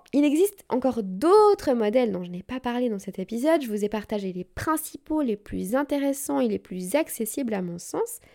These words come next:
Les préférences à présent vont dépendre de chacun de vous, de vos besoins, de vos préférences. Mais ce que j'avais vraiment envie de vous faire passer comme message principal dans cet épisode, c'est qu'il existe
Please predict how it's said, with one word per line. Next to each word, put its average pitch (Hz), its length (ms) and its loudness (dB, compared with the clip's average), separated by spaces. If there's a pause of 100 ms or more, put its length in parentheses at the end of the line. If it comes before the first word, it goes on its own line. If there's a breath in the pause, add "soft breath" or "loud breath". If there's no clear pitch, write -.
(300 soft breath)
Les 294 160 0
préférences 240 640 -2
à 208 80 2
présent 262 320 2
vont 269 120 2
dépendre 190 440 -4
de 175 120 -10
chacun 311 560 -4
de 202 120 -2
vous, 240 260 -4
de 196 120 -6
vos 202 280 -2
besoins, 247 500 0
de 208 120 -2
vos 196 240 -2
préférences. - 640 -14
Mais 269 400 4
ce - 100 -14
que 240 140 2
j'avais 220 240 2
vraiment 339 400 4
envie 277 180 6
de 254 60 4
vous 247 40 2
faire 214 200 -2
passer 285 300 2
comme 214 180 0
message 262 480 0
principal 311 640 -4
dans 226 80 -2
cet 202 180 -6
épisode, 233 380 -4
c'est 302 120 -4
qu'il 392 180 0
existe 277 420 -2